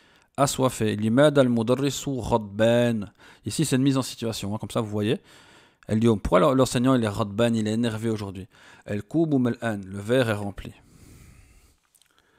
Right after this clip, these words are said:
Donc, on dit, c'est quoi ici ? À la wazn, à la wazn,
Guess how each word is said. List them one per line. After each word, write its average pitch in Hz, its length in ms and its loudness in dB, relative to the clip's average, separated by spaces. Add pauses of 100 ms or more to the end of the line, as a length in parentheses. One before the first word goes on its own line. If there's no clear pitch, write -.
(760)
Donc, 147 240 0
on 117 60 0
dit, 143 180 0
c'est - 180 -6
quoi 120 200 -2
ici ? 151 400 -8
À 117 80 -8
la 107 140 -6
wazn, 127 320 -4 (1400)
à 120 100 -4
la 113 140 -2
wazn, 143 580 -4